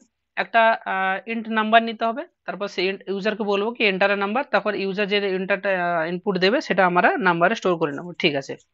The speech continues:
তারপর কি করতে হবে? তারপর প্রথমে চেক করতে হবে কি if, if যদি যেই নাম্বারটা দিয়েছে সেই নাম্বারটা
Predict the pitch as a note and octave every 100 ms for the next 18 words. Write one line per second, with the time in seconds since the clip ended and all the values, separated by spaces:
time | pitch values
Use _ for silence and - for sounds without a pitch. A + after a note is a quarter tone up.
0 | _ _ _ _ F#3 G3 A3 A3+ A3+ A3
1 | A3+ B3 _ _ _ _ _ B3+ B3+ -
2 | D#3 G3+ - - G#3+ B3 B3+ A3+ G#3+ F#3+
3 | F3 F3 F#3 C4 G#3+ - _ A#3+ G#3+ -
4 | - _ _ _ _ _ _ _ - A3
5 | - F3 G3 G#3+ C#4 A3+ B3 A3+ G#3+ G#3+
6 | A3 G3+ F#3 G#3+ G#3+ G#3 G3+ F3+ F3 F3+